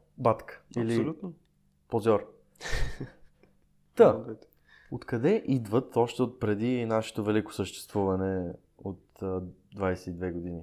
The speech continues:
Speaker 1: почти? От... Кой беше? Капитан Кук.
Speaker 2: Кук.
Speaker 1: Да.
Speaker 2: Който там едно време, като е пътувал, а,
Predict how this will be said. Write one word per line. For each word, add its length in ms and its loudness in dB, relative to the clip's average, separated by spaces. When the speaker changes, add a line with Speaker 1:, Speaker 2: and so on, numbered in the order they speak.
Speaker 1:
почти? 340 -12
От... 320 -8
Кой 180 -4
беше? 280 -2
Капитан 600 0
Кук. 520 2
Speaker 2:
Кук. 500 -2
Speaker 1:
Да. 320 2
Speaker 2:
Който 400 2
там 380 2
едно 260 0
време, 400 -2
като 260 -4
е 120 -2
пътувал, 720 -2
а, 80 -10